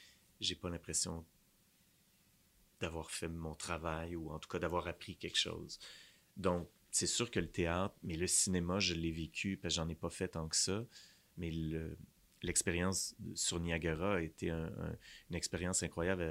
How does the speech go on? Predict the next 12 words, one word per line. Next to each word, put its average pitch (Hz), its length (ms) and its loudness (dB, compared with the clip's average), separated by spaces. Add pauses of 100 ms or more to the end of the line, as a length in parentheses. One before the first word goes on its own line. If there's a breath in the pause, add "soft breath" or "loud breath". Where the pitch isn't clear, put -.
avec 80 240 -4
Guillaume 82 300 -2
Lambert, 87 420 -2
justement, 87 320 0
parce - 220 -6
qu'il 82 100 -2
y 82 60 -4
avait 80 180 0 (640 loud breath)
un, 92 80 -8
un 80 180 -6
souci - 800 0
de, 82 260 0